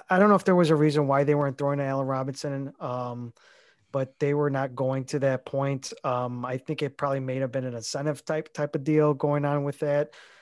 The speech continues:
Um, but I, I'm not, I'm not, I mean, I, I'm always happy that the Bears are in the playoffs. I mean, it's great and all that.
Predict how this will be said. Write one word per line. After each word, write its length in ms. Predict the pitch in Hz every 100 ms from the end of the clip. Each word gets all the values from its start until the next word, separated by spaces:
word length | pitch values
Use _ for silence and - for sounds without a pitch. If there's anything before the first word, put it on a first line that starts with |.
| _ -
Um, 500 | 127 127 123 120 - _ _ _
but 300 | 143 127 127 - _ - - - _ -
I, 100 | 151
I'm 160 | 170 185
not, 280 | 202 180 170 -
I'm 160 | 156 175
not, 280 | 160 - - - - _ _ _ - - _ _ -
I 80 |
mean, 240 | 175 175 175
I, 80 | 196 -
I'm 140 | 214 - _ _ _
always 260 | 220 254 196
happy 300 | 185 175 170
that 140 | 156
the 80 | 139
Bears 280 | 147 147 139
are 240 | 139 135
in 240 | 175 147 143
the 100 | 139
playoffs. 540 | - 131 135 143 -
I 40 | 131
mean, 220 | 123 123
it's 160 | 113
great 500 | - 127 143 151 - -
and 140 | 151
all 100 | 143 139
that. 360 | 147 143 -